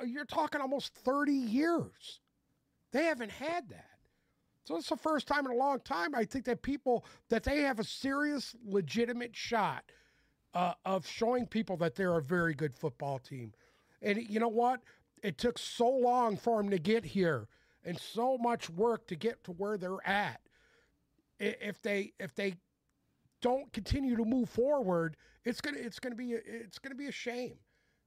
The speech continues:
because I, I think they, they have the talent, they have the coaching staff, they have the front office in the right spot,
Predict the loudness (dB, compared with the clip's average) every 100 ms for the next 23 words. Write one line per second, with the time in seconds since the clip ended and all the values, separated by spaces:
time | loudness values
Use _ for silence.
0 | -12 -4 0 0 2 0 0 -2 -2 -6
1 | -2 -4 -2 -2 0 0 0 -4 -4 -2
2 | 0 -2 -2 -2 -2 -6 -2 0 0 -6
3 | -10 -8 -4 -4 -6 _ _ _ _ _
4 | -2 0 0 -4 -4 0 2 2 2 -2
5 | -2 -4 -2 0 -2 -2 -6 -2 0 0